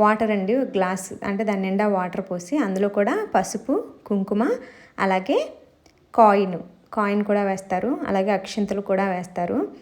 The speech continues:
అవన్నీ కూడా వేసుకొని నెక్స్ట్ ఇలా మామిడాకులతో, ఐదు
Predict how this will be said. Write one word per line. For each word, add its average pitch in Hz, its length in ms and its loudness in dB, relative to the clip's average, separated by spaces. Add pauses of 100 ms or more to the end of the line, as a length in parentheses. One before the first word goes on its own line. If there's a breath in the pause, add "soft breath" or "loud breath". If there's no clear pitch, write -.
(220 loud breath)
అవన్నీ 196 360 0
కూడా 214 200 2
వేసుకొని 196 460 -2 (2000)
నెక్స్ట్ - 300 -4
ఇలా 214 160 0 (460 loud breath)
మామిడాకులతో, 214 680 2 (440)
ఐదు 208 140 4